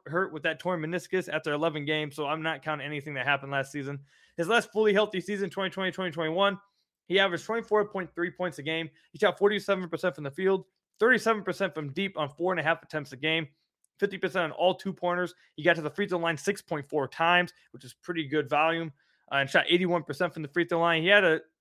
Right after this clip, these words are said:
uh, true shooting percentage of fifty-seven point three percent. So the dude can score the ball. That's, that's,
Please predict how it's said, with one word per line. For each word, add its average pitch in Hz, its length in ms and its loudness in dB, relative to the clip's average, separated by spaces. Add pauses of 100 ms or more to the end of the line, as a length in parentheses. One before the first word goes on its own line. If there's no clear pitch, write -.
(140)
uh, 123 400 -6
true 214 160 -8
shooting 233 240 -8
percentage 156 440 -4 (360)
of 139 160 -2
fifty-seven 185 400 0
point 165 260 -2
three 160 140 -2
percent. 131 320 -10
So 202 240 0 (720)
the 214 80 -2
dude 320 200 4
can 202 100 -2
score 202 220 4
the 165 60 2
ball. 135 300 -2
That's, 202 180 4
that's, 214 260 4